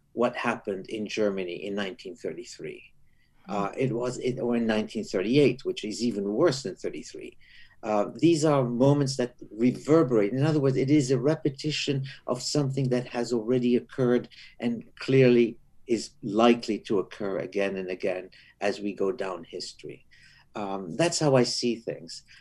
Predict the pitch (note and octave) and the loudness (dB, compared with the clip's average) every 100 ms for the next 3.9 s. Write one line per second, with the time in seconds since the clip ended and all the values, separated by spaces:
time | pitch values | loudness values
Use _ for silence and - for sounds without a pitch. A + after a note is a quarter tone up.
0 | - C#3 D#3 F3+ C3+ - D3 B2+ - A#2+ | -4 2 4 4 2 -2 0 0 -2 -4
1 | - - C#3 B2+ A2 G#2 G2 F#2+ A2+ A2+ | -4 -2 4 6 6 2 -4 -4 0 2
2 | G#2 F#2+ F#2 F#2 F2 G2+ F#2+ - - - | 2 0 -4 -4 -4 -2 -6 -8 -12 -4
3 | A2+ C3 A#2+ A#2+ B2 C3 B2+ A2 | -2 0 2 4 4 4 4 4